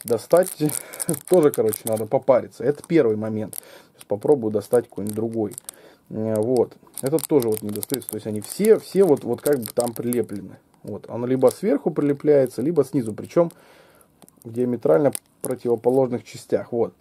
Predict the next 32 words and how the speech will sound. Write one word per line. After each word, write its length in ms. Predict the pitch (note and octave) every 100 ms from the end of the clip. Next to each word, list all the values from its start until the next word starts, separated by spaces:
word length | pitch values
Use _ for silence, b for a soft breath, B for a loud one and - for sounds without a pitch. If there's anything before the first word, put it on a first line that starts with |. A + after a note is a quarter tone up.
| B B B B B B _
Второй 360 | - A3+ A3+
момент, 360 | C#3 C3 C3+ A2
который 360 | B2 B2 B2
меня 260 | A#2 A#2+ A#2
выбесил, 880 | A#2 G#3 G3+ - D#3+ D3+ C#3 C3 A#2+
в 80 | -
том, 220 | G3+ G#3+
что 480 | - D#3 D3+ C#3 -
когда 360 | C#3+ C3 E3
отрываешь 600 | B2 - D3 C#3+ B2+ A2
вот 180 | B2+ B2
эту 200 | C#3+ B2
штуку, 500 | - - C4 - B2+
она 280 | C#3 E3+ D#3
сама 400 | - D#3+ E3 C#3+
отрывается, 840 | A2+ B2 C3+ B3+ C#4+ - - A2+ -
а 120 | C#3
защитная 520 | C#3 E3 - D3+ C#3
пленка, 220 | - C#4+
то 40 | C#3
есть, 140 | B2
ну, 160 | F#3+ C#3+
ш-, 300 | - - C3
чтобы 240 | - D3
вы 60 | C3
понимали, 440 | D3 D3+ A3+ F3+
здесь 300 | A#2+ B2 - G1+
раз 400 | - C#3+ G#3+ -
пленка, 420 | G3 G3+ F#3 A#2
да, 160 | C#3
которая 360 | F#3 C#3+ C#3 B2
отрывается 600 | A2 B2+ B2 A2+ A2 G#2+